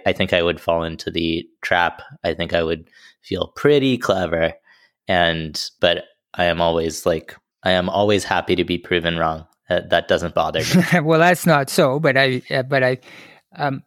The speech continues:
Speaker 2: I, I'm still, you know, I certainly think that T B is the number one leading diagnosis. But I have to say, and my experience, even though greater than both of yours, be-, you, because I'm older, but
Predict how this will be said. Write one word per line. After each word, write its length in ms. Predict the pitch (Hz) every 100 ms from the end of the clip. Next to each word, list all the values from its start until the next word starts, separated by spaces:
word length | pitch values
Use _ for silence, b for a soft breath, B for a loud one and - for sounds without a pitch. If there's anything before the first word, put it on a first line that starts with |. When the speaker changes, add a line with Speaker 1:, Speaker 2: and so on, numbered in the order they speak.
| -
Speaker 2:
I, 120 | 180 202
I'm 240 | 196 285
still, 460 | 294 - 254 170 -
you 200 | - 180
know, 120 | 156
I 220 | 143 143 -
certainly 400 | - 170 175 165
think 320 | 156 143 147
that 240 | 127 123 _ -
T 200 | 156 135
B 180 | 139
is 140 | 139 -
the 80 | 117
number 360 | 123 135 135
one 260 | 120 120 117
leading 300 | 117 120 110
diagnosis. 640 | 107 107 110 117 101 - - - B B B _
But 240 | 147 135 _ _ _ _ _
I 60 | 147
have 140 | 180
to 100 | -
say, 340 | 147 156 123 131
and 320 | 135 113 113 - _ _ _
my 320 | 135 131 139
experience, 760 | 139 - 139 139 139 143 - - _ _ _ _ _ -
even 220 | 147 160
though 140 | 165
greater 400 | 151 147 160 165
than 160 | 165 170
both 240 | 156 156
of 120 | 156 135
yours, 220 | 131 139
be-, 400 | 139 123 120 117
you, 280 | 147 156 127
because 320 | 135 143 135
I'm 240 | 135 131 -
older, 540 | 170 156 123 107 165
but 260 | 131 127